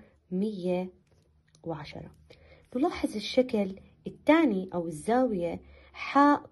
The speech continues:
طاء ياء شوي غريبة، فمنشوف جميع الاتجاهات حتى تزبط. مين عندي رأس الزاوية؟ طاء، فلو عملت هيك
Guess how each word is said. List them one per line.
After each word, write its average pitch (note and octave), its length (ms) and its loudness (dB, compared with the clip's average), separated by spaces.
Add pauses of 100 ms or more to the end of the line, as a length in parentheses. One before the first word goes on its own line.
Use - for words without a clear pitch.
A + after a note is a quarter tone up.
طاء A#3+ 300 4
ياء A3+ 440 0
شوي C4+ 560 4
غريبة، F3+ 560 0 (400)
فمنشوف A3 640 0
جميع C4+ 480 2
الاتجاهات G3+ 760 -4
حتى B3+ 380 -2
تزبط. F#3 400 -6 (460)
مين F#4+ 280 6
عندي C#4+ 280 6
رأس C4 320 4
الزاوية؟ G3+ 720 0 (180)
طاء، F#3+ 240 0 (460)
فلو F3+ 340 -2
عملت C#4+ 540 0
هيك G3 420 -2